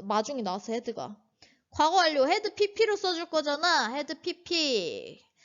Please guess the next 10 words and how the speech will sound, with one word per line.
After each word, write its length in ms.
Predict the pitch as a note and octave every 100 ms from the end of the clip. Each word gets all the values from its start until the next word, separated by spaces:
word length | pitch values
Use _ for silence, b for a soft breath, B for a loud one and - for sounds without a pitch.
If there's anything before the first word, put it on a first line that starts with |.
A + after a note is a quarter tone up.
| b _
더 180 | - A3
이전 300 | G#3 A#3 A3+
과거는 680 | G#3+ G3 A3 D4 D#4+ D#4+
헤드 280 | D4+ C4+ A3
피피. 840 | - C#4 _ C4+ B3+ G#3+ G3+ D#3 -
과거 260 | - A3 B3
완료. 720 | G#3+ A3 A#3 G#3+ G3+ G#3 - G3
요거는 300 | G#3 A3 A3+
그냥 420 | G#3 B3 C#4 D4 -
과거형. 720 | F#3 - G3 G3+ - - A#3